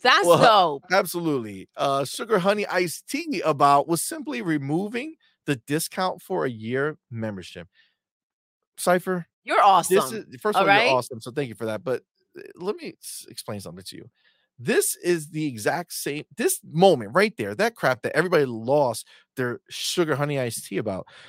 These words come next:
Speaker 2: um, that's what I'm talking about. This
Speaker 1: Sugar
Speaker 2: is what I'm
Speaker 1: honey
Speaker 2: talking about with
Speaker 1: iced
Speaker 2: these,
Speaker 1: tea.
Speaker 2: these, like, these people who find the desire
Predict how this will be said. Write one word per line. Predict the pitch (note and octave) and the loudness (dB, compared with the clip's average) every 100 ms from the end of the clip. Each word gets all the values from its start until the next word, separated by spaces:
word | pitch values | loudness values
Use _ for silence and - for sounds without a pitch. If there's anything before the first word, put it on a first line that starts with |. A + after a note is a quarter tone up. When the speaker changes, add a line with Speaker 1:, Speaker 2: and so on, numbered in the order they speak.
| - - | -6 6
Speaker 2:
um, | D3+ C#3+ C#3 A#2+ _ _ _ | 8 10 8 0 _ _ _
that's | F3+ F3+ F3 | -8 -8 -8
what | |
I'm | E3 | -12
talking | - D3+ E3+ A2+ | -10 -8 -10 -12
about. | F#2 - - _ _ _ - | -14 -14 -16 _ _ _ -2
This | G3 | 4
Speaker 1:
Sugar | G#3+ | 4
Speaker 2:
is | B3 | 4
what | G#3+ | 4
I'm | G3+ | 2
Speaker 1:
honey | G3 | 4
Speaker 2:
talking | G3+ G#3+ | 2 2
about | F#3 D3+ | 2 4
with | D3+ | 2
Speaker 1:
iced | C#3+ | 0
Speaker 2:
these, | F3 D3 | -4 -4
Speaker 1:
tea. | D#3 | -6
Speaker 2:
these, | D#3+ E3+ | -6 0
like, | E3 D#3+ _ _ _ _ _ _ _ | 0 0 _ _ _ _ _ _ _
these | F3+ E3+ | -4 -4
people | - G#3 G#3 E3+ | -4 -6 -6 -6
who | E3 | -8
find | D3+ D#3 D#3+ F3 | -6 -4 -2 -2
the | D#3+ | -4
desire | C3 A2+ B2+ C#3+ C3+ G2+ | -4 -8 -8 -8 -10 -10